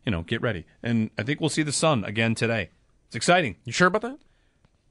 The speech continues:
Speaker 1: No, we're not gonna see the sun?
Speaker 2: Y-, uh, did you? I mean, I'm just looking outside, and it
Speaker 1: Yeah,
Speaker 2: looks
Speaker 1: you
Speaker 2: as gross as
Speaker 1: <laughs>
Speaker 2: humanly possible, but
Speaker 1: You,
Speaker 2: I'm,
Speaker 1: you, you might
Speaker 2: I'm
Speaker 1: be
Speaker 2: open to
Speaker 1: right.
Speaker 2: it.
Speaker 1: Yeah, you're right. I just figured with fifty-five degrees, we might see some sun.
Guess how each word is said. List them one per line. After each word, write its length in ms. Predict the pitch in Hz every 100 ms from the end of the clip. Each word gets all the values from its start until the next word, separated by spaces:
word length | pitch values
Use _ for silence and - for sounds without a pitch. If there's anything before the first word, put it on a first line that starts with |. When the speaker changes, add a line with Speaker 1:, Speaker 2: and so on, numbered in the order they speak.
| -
Speaker 1:
No, 260 | 139 175
we're 100 | 208
not 100 | 165
gonna 120 | 156
see 100 | 160
the 80 | 180
sun? 340 | 165 180 202 226 _
Speaker 2:
Y-, 100 | - 156 -
uh, 60 |
did 120 | 139 120
you? 140 | 123 113 -
I 60 | -
mean, 140 | 143
I'm 120 | 135 165
just 140 | 165
looking 260 | 170 180 180
outside, 540 | 165 - 190 170 147
and 160 | 120 123
it 40 |
Speaker 1:
Yeah, 60 | -
Speaker 2:
looks 180 | 120 120
Speaker 1:
you 60 |
Speaker 2:
as 320 | 139 151 165 147
gross 640 | 160 135 139 156 170 -
as 240 | 247 226
Speaker 1:
<laughs> 0 |
Speaker 2:
humanly 340 | - 160 151 131
possible, 500 | 147 143 123 104 117
but 200 | 123 123
Speaker 1:
You, 40 |
Speaker 2:
I'm, 120 | 131
Speaker 1:
you, 100 | 127 120 -
you 100 | 120
might 80 | 123
Speaker 2:
I'm 40 |
Speaker 1:
be 100 | 156
Speaker 2:
open 120 | 101 98
to 40 |
Speaker 1:
right. 120 | 123
Speaker 2:
it. 60 | - - - - -
Speaker 1:
Yeah, 200 | 110 117
you're 180 | 117 107
right. 240 | 92 80 -
I 60 | 139
just 160 | 160
figured 200 | - 147 131
with 120 | 117
fifty-five 520 | 147 - 127 127 117
degrees, 380 | 107 107 110 98
we 60 |
might 180 | 98 95
see 140 | - 95
some 160 | 92
sun. 320 | 90 95 78